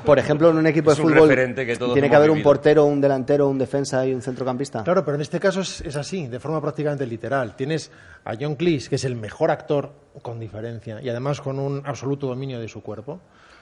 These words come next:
Speaker 3: porque además del humor verbal domina el humor físico,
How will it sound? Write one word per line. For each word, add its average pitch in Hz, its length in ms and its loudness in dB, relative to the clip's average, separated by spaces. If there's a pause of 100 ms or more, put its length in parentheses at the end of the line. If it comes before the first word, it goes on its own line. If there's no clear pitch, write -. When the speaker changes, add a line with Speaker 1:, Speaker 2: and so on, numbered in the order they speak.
(140)
Speaker 3:
porque 131 540 -8
además 120 380 -6
del 165 100 0
humor 151 200 -2
verbal 139 360 0
domina 123 600 -6
el 117 300 -10
humor 117 260 -10
físico, 117 560 -16